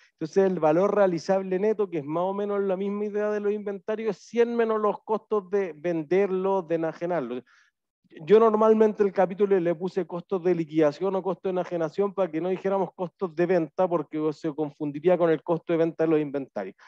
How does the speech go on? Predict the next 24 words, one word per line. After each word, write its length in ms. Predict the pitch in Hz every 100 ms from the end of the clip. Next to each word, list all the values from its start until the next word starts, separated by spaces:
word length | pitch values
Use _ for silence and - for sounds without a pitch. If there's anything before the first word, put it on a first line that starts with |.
| - -
Pero 120 | 180
es 80 | 170
que 220 | 196 170 - _ -
deshacerte 800 | 147 160 180 151 208 220 233 233
del 160 | 233
activo 520 | 226 220 - 233 233
te 100 | 220
cuesta 420 | 196 196 180 - 123
algo. 300 | 101 95 113
Pues 140 | 143
entonces 240 | 151 180
yo 80 | 202
digo, 320 | 202 202 190
"Valen 320 | 180 196 196 180
cien 440 | - 202 240 240
y 80 | 226
me 120 | 202
van 160 | 202 208
a 100 | 180
quedar 260 | 202 202
noventa 480 | 202 202 196 180 190
y 100 | 185
cinco 480 | 147 - 226 - 214
en 160 | 208